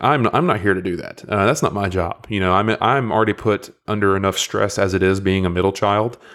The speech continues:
uh, with the world being against me. Um, just, you know, constantly being overlooked for so many things as being a middle child. I, I'm not here to,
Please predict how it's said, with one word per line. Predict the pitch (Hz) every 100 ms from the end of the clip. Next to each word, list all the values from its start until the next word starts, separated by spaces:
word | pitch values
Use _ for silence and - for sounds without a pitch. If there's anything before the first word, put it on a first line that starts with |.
| - _
uh, | 110 101 95 92
with | 95 -
the | 98
world | 92 101 101
being | 98 98
against | 92 95 92 -
me. | 107 101 104
Um, | 123 95 90 87 87 87 87
just, | 95 87 - - - _ _ -
you | 107
know, | 90 82 87 -
constantly | - 104 98 107 101 98
being | 95 95 95
overlooked | 98 95 98 92 101 -
for | - 92
so | 101
many | 98 92
things | 95 101 98
as | 92
being | 92 95
a | 95
middle | 92 95
child. | - 101 101
I, | - 101 127
I'm | - 160
not | 170
here | 123 123
to, | 104